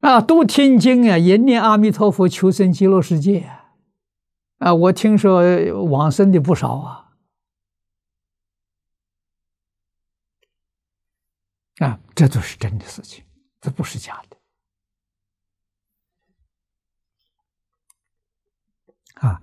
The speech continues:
所以一定要认清，啊，恶鬼、地狱、畜生，啊，是什么因呢？贪嗔痴慢疑。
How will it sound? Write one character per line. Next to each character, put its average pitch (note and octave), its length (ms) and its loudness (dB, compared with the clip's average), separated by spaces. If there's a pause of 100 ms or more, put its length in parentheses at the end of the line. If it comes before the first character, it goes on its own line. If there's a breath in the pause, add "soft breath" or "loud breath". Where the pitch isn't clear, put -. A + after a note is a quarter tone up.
所 - 160 -2
以 C#3 80 4 (120)
一 A3 180 4
定 D#3 240 2
要 C#3+ 140 0
认 C3+ 280 0
清， B2 280 -4 (600)
啊， - 240 -12 (180)
恶 F#3+ 280 2
鬼、 C3+ 280 0
地 D#3+ 300 0
狱、 D#3+ 240 2
畜 - 180 -2
生， D#3 320 -2 (1300)
啊， A#2 260 -14 (840)
是 - 180 -8
什 E3 220 0
么 D3+ 80 2
因 D3+ 340 0
呢？ B2+ 80 -10 (640)
贪 C#3 400 -2
嗔 B2+ 320 -6
痴 C3+ 220 -8
慢 C3 340 -2
疑。 A2 240 -12